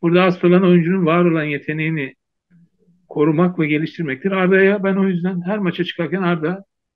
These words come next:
sana özel bir şey söylemiyorum, sadece rahat ol." diyordum. Ve o bu rahatlık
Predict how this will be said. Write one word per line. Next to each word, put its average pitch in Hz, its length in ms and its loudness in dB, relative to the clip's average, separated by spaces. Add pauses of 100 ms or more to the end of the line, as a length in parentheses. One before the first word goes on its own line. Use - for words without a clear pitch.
(320)
sana 185 280 -2
özel 170 320 4
bir 160 60 -6
şey 151 160 -4
söylemiyorum, 175 520 0
sadece 175 420 -2
rahat 165 280 -2
ol." 127 160 -4
diyordum. 120 300 -14 (680)
Ve 175 60 -6
o 180 160 0
bu 190 140 -2
rahatlık 175 500 -2